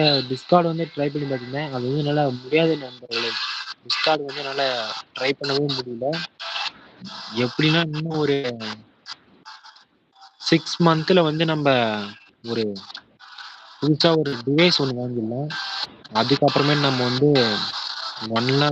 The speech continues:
ப்ளே பண்ணலாம் நண்பர்களே. அது வரைக்கும் கொஞ்சம் வெயிட் பண்ணுங்க ப்ரோ. இப்ப பாத்தீங்கன்னா, ஏ கே ரன்ல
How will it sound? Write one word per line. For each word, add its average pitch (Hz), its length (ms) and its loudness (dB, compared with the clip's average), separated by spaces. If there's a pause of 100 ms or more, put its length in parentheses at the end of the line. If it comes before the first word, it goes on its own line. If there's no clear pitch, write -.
(120)
ப்ளே 135 280 0
பண்ணலாம் 120 340 -2
நண்பர்களே. 110 480 -2 (800)
அது 120 280 0
வரைக்கும் 147 540 -2
கொஞ்சம் 135 540 0
வெயிட் 127 300 0
பண்ணுங்க 135 500 0
ப்ரோ. 123 260 -2 (1900)
இப்ப - 180 -6
பாத்தீங்கன்னா, 127 420 4
ஏ 143 180 6
கே 170 180 2
ரன்ல 147 400 0